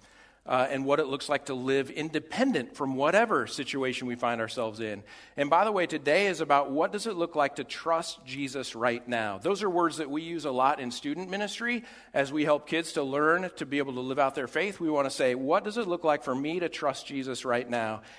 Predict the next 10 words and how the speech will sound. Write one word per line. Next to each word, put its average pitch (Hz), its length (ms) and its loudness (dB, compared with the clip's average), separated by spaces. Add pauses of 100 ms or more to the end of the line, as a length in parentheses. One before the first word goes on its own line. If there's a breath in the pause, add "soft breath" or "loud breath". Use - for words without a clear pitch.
(100)
And 127 140 2
I 127 60 6
feel 135 220 0
like 127 260 0
Paul, 135 460 2 (560)
he 107 80 -16
figured 110 300 -8
this 104 160 -10
thing 101 180 -10
out. 107 260 -4